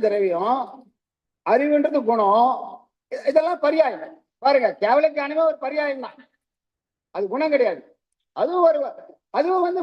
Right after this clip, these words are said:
மாறிக்கிட்டே இருக்கும் தன்னுடைய நிலை. அது வந்து வேற ஒரு அறிவா மாறாது. கேவல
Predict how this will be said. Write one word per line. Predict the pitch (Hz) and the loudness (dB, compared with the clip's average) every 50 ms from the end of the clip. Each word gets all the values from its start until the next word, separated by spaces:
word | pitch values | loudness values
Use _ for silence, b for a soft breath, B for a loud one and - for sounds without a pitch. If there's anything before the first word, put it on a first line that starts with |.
| 320 302 | 2 2
மாறிக்கிட்டே | 311 339 339 330 320 320 311 277 | 2 2 0 -2 0 0 0 0
இருக்கும் | 220 190 160 - - _ _ _ _ _ _ _ _ _ - | 0 -6 -10 -12 -14 _ _ _ _ _ _ _ _ _ -6
தன்னுடைய | 262 285 302 302 294 269 | -2 -2 -2 0 0 0
நிலை. | 269 311 339 370 370 359 294 - 247 | 2 0 0 0 -4 -8 -4 -4 -4
அது | 277 294 | -2 -2
வந்து | 311 359 359 | -2 -2 0
வேற | 302 294 320 370 392 381 | 0 0 2 2 2 0
ஒரு | 349 330 330 | 0 0 0
அறிவா | 311 330 339 339 330 302 | -2 0 -2 -4 -4 -2
மாறாது. | 269 247 233 220 214 269 370 415 - - _ | -4 -4 -4 -4 -8 -8 -10 -18 -20 -20 _
கேவல | - 330 339 330 339 | 0 2 2 2 2